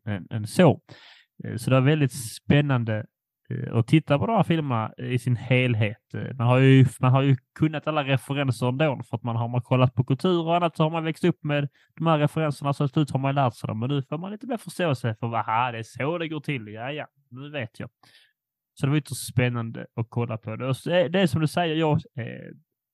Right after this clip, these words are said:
kommer också bli lärare i, i, i historia då, eh, delvis. Och när man ser honom där, eh, i, eh, professorsalen och vara så en riktig sån historielektor, eh, nisse liksom, då,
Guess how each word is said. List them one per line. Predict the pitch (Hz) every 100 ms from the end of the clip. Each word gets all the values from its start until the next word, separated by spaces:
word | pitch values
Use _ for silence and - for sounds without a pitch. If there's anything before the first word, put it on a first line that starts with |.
| _ _ _ _
kommer | - 120
också | 120 -
bli | 113 107
lärare | 107 113 110 - -
i, | - 110 104 -
i, | 110 -
i | 107
historia | 107 104 123 113 107
då, | 107 113 - _ _ _ _ _ _
eh, | 120
delvis. | 113 113 110 110 110 - - -
Och | 117 120 - - _ _ -
när | 123
man | 123 120
ser | - 143
honom | 117 131 147 135
där, | 139 123 101 -
eh, | 120 113 -
i, | 117 107 101
eh, | 71 85 69 80 - -
professorsalen | 127 - 127 - 123 - 139 117 104 113 107 -
och | 104 -
vara | 120 117 110
så | 110 117
en | 110
riktig | 117 - 113
sån | 107
historielektor, | 107 117 110 117 113 113 113 113 104 107 107 - - - -
eh, | - - - - - - 107
nisse | 107 101 -
liksom, | 101 101 - 107
då, | 104